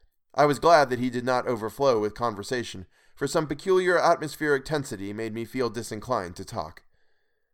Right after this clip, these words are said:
The town seemed very attractive in the afternoon sunlight as we swept up an incline and turned to the right into the main street.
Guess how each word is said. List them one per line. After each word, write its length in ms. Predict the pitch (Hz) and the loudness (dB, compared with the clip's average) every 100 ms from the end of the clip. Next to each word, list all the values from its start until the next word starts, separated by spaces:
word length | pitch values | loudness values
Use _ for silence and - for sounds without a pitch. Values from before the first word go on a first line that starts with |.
| - | -10
The 100 | 120 | -2
town 360 | 139 131 131 | 4 4 2
seemed 240 | 135 143 117 | -2 -6 0
very 260 | 135 131 | 2 2
attractive 540 | 123 143 147 135 117 110 | 0 0 0 0 -4 -4
in 80 | |
the 100 | 117 | -4
afternoon 420 | 120 120 - 113 107 | -4 -4 -6 -8 -4
sunlight 460 | 143 127 101 107 | -4 -2 -4 -4
as 140 | 107 101 | -4 -8
we 120 | 110 | -10
swept 360 | - 127 110 | -4 -4 -4
up 120 | 123 113 | -6 -4
an 100 | 117 | -6
incline 500 | 123 104 95 98 104 | -8 -8 -6 -6 -8
and 140 | 107 | -8
turned 240 | 127 127 | -4 -4
to 80 | 117 | -4
the 100 | 113 | -6
right 340 | 110 127 95 82 | 0 2 2 -4
into 200 | 95 95 | -14 -12
the 100 | 95 | -10
main 240 | 98 90 | -10 -12
street. 400 | - - 90 82 | -14 -12 -14 -16